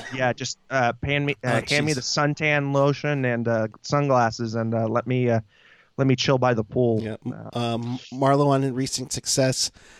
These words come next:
Speaker 1: getting open for tips and deflections. It's just one of those things that starts clicking. We got some pretty good defensemen back there who are looking for guys to get open. Uh,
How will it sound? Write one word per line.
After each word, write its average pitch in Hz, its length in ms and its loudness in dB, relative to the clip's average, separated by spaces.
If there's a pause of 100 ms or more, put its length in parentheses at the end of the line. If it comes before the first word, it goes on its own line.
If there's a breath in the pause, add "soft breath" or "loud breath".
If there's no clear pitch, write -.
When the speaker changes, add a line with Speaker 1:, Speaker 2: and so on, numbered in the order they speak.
(120 loud breath)
Speaker 1:
getting 123 320 0
open 117 220 0
for - 120 -8
tips - 260 -6
and 113 100 -6
deflections. 117 760 -6
It's - 220 -10
just - 240 -6
one 117 140 -4
of 113 80 -4
those 110 160 -6
things 113 260 -8
that 110 140 -10
starts - 340 -8
clicking. 123 440 -8
We 117 100 -8
got 107 180 -10
some 107 140 -12
pretty 110 180 -10
good 104 140 -10
defensemen 120 460 -10
back 113 240 -8
there 113 240 -6 (320 soft breath)
who 110 100 -8
are 101 60 -4
looking 107 260 -10
for - 240 -20
guys 107 360 -8
to - 80 -16
get - 220 -12 (100)
open. - 400 -12 (640 soft breath)
Uh, 92 300 -14